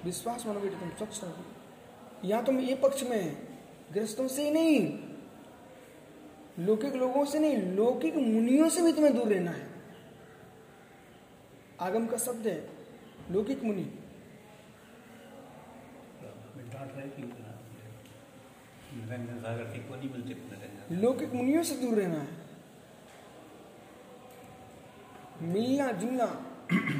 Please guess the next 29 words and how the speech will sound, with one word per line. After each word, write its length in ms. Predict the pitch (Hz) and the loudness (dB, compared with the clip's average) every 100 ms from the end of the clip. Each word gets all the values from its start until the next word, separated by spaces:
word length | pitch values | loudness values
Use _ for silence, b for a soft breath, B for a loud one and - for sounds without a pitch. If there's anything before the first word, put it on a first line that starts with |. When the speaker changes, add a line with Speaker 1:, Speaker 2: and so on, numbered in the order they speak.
| 110 107 | -2 -2
Speaker 1:
और 100 | 165 | -2
रहस्य 480 | 165 269 285 - | 0 2 2 4
मनोज्ञ 300 | 262 240 208 | 2 4 0
सागर 280 | 196 196 175 | -2 -2 -2
रहस्य। 560 | 156 180 - - - - - - - - - - - 220 | 0 0 0 -2 -6 -14 -20 -20 -20 -20 -18 -16 -2 0
हम 80 | |
मानवता 640 | 208 202 214 254 269 - 269 | 2 2 2 4 4 4 2
को 140 | 277 | 2
भी 220 | 240 214 | 0 0
जानते 360 | 196 190 175 180 | 2 2 0 -2
हैं, 160 | 135 - | -4 -8
Speaker 2:
हम 140 | - | -10
तो 120 | 156 | -8
मानते 380 | 143 - - 139 | -8 -8 -10 -10
ही 100 | 139 | -10
हैं। 120 | - - - - - | -10 -14 -16 -16 -4
Speaker 1:
और 60 | 165 | 0
मानवता 560 | 170 214 254 254 269 254 | 4 4 6 4 4 4
के 120 | 240 | 2
नाते 420 | 240 247 269 269 - - 202 | 2 0 0 -2 -6 -8 -2
आप 240 | 226 - | -2 -2
आए 220 | 214 247 220 | -2 0 0
जाओ 220 | 214 233 | 0 -2
में 140 | 233 | -2
कोई 140 | 233 226 | -4 0
टेंशन 360 | 220 220 240 | 2 2 0
नहीं 200 | 226 180 | 0 -2
है। 100 | - - - - - - - - - - - - - - - - - - - - - - - - - - - - | -6 -12 -18 -20 -20 -20 -20 -20 -20 -20 -20 -20 -20 -20 -20 -20 -20 -20 -20 -20 -20 -20 -20 -20 -20 -20 -20 -12
ये 80 | 190 | -8